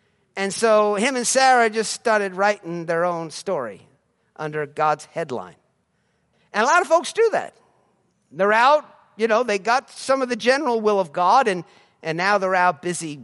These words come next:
writing their own story, and they're following their own daily, day-to-day ideas and thoughts of how to bring it all to pass. But that's not how the sons of God live.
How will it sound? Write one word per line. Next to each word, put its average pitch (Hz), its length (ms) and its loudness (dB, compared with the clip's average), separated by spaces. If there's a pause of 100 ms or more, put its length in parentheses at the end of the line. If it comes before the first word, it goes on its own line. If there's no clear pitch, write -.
writing 170 640 -2
their 156 180 -4
own 151 140 -4
story, 127 500 -10
and 127 120 -12
they're 147 200 -4
following 196 800 0
their 180 160 -2
own 185 240 0
daily, 190 500 0
day-to-day 165 960 -2 (240)
ideas 196 1080 -2 (260)
and - 180 -14
thoughts - 760 -2 (460)
of 143 140 -4
how 180 320 2
to 170 140 -8
bring 170 240 -4
it 160 80 -2
all 151 380 -2 (320)
to 165 120 -6
pass. 156 400 -6
But 139 120 -20
that's 156 260 -4
not 180 200 0
how 139 440 -2 (420)
the 147 100 -10
sons 180 380 -2
of 135 140 -10
God 131 520 0 (640)
live. 151 440 -6